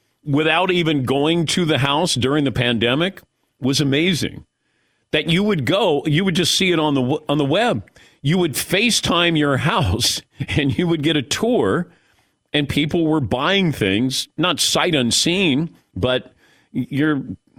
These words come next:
I guess, it pretty close to it. That you're not even going to the, the, the actual property.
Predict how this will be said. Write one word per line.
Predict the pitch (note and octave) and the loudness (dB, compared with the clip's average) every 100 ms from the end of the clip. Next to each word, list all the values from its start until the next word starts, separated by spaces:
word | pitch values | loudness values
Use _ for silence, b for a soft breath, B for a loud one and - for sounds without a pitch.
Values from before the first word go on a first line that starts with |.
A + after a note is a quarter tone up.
| - - | -20 -12
I | F#2+ | -10
guess, | E2+ D#3 A#3 - | -4 -2 0 -2
it | - | -2
pretty | C#3+ B2 | -2 -2
close | - E3 C4+ - | 0 -2 0 0
to | G#2+ | 0
it. | G#2+ | 0
That | C#3+ - | -2 -2
you're | C3 | -2
not | C#3 D#3 F3 | 0 0 2
even | D#3+ D#3 | 0 0
going | D3+ F3 D#3+ C3+ | 0 2 0 0
to | - F#3 | 0 0
the, | D#3+ C#3+ A#2+ | 2 0 -2
the, | A#2+ A#2+ | -4 -2
the | B2 | 0
actual | C#3+ - C3+ | 0 0 -2
property. | - - - G#2 C2+ | -2 -2 -2 -2 -2